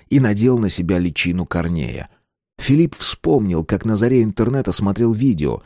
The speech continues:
«Смерть в прямом эфире». Телеведущий осекался на полуслове, белел и оседал в кресле.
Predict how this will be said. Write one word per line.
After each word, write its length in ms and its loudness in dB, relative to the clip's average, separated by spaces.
«Смерть 520 -2
в 100 -12
прямом 440 0
эфире». 480 -4
Телеведущий 600 2
осекался 600 0
на 120 0
полуслове, 580 2
белел 480 4
и 40 4
оседал 400 0
в 80 -8
кресле. 540 -2